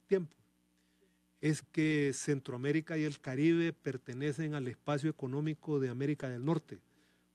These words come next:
Por esa razón es que las tendencias de procesos de integración económica son con, con América del Norte. Vale decir México, Estados Unidos y Canadá.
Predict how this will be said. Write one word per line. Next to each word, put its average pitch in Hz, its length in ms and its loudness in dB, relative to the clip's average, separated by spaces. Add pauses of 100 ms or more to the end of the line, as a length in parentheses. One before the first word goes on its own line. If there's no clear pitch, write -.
Por 131 160 4
esa 143 200 6
razón 165 440 2
es 156 140 0
que - 180 -8
las 123 180 -6
tendencias 143 720 -2 (100)
de 117 160 -6
procesos 135 560 -4
de 147 80 -4
integración 120 560 -6
económica 160 640 -2
son 147 320 2
con, 135 520 2 (840)
con 120 160 -6
América 147 340 2
del 127 120 -4
Norte. 170 300 -6 (1300)
Vale 139 240 4
decir 135 380 2
México, 170 640 2 (300)
Estados 151 400 -2
Unidos 151 340 -2
y 143 60 -6
Canadá. 113 400 -12